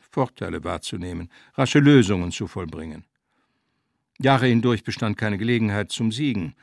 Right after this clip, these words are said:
Die medizinische Staatsprüfung bestand er nicht, technische Kenntnisse besaß er nicht. Mit nacktem guten Willen wartete er auf seine Chance, die dann neunzehnhundertzweiundvierzig kam.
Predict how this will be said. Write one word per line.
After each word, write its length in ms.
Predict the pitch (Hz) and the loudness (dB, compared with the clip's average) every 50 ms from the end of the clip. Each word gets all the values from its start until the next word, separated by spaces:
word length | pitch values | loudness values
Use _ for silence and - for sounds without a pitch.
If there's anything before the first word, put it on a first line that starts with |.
| _ _ _ _ _ _ _ _ _ _ _ - | _ _ _ _ _ _ _ _ _ _ _ -8
Die 60 | 107 | -6
medizinische 680 | 101 101 104 95 98 - - 120 110 101 90 - - 92 | -4 -4 -4 -6 -8 -6 -4 -4 -4 -4 -4 -8 -8 -10
Staatsprüfung 960 | - - - 113 110 110 - - - - - 120 120 104 - - 110 101 92 | -8 -4 -2 -2 -2 -2 -4 -8 -10 -6 -2 -2 -2 -2 -2 -4 -4 -4 -4
bestand 440 | 85 87 - - 139 139 147 143 - | -4 -6 -6 -4 -2 -2 -2 -2 -2
er 60 | 131 | 0
nicht, 320 | 123 123 120 - - - | 0 0 0 -2 -6 -8
technische 440 | - - 104 - - 107 - - 107 | -6 -6 -6 -4 -4 -6 -6 -6 -6
Kenntnisse 600 | - - 120 107 101 - - 107 98 - - 113 | -2 -2 -2 -2 -2 -2 -4 -4 -4 -4 -6 -8
besaß 480 | 87 92 95 87 107 123 127 120 - - | -6 -6 -6 -2 0 0 0 0 0 0
er 80 | 117 | 0
nicht. 300 | 113 113 104 - - _ _ _ _ _ _ _ _ _ _ _ _ _ _ _ _ _ _ _ _ _ _ _ _ _ _ _ _ - | 0 0 0 -2 -8 _ _ _ _ _ _ _ _ _ _ _ _ _ _ _ _ _ _ _ _ _ _ _ _ _ _ _ _ -6
Mit 160 | 160 147 - | -4 0 2
nacktem 420 | 220 220 220 - - 196 170 170 | 2 2 2 2 0 0 0 0
guten 380 | 139 175 180 151 - 147 131 123 | -2 -4 -4 -2 0 0 2 2
Willen 320 | 175 196 180 170 160 127 | 2 2 2 2 0 2
wartete 500 | 131 139 135 - - - 127 _ - 143 | 2 0 0 0 -6 -8 -8 _ -4 -4
er 240 | 135 - 131 123 117 | -2 -2 -2 -4 -6
auf 140 | 113 - - | -6 -6 -6
seine 220 | - 117 98 90 | -4 -4 -4 -4
Chance, 500 | - - - 127 117 117 123 - - - - _ _ - | -6 -4 -2 -2 -2 -2 -2 -6 -10 -12 -16 _ _ -6
die 100 | 131 113 | -6 -2
dann 360 | 98 127 123 123 120 107 101 _ _ _ _ _ _ _ - | 2 2 2 2 2 -2 -6 _ _ _ _ _ _ _ -6
neunzehnhundertzweiundvierzig 1500 | 113 107 104 95 - 107 101 92 104 98 92 90 - - 127 117 113 117 - 123 107 - - - 113 117 - - - | -4 -4 -4 -4 -6 -6 -6 -6 -6 -6 -8 -8 -6 -4 -2 -2 -2 -2 -4 -6 -8 -8 -10 -10 -10 -10 -12 -12 -18
kam. 300 | _ - 78 71 - - | _ -14 -12 -12 -14 -18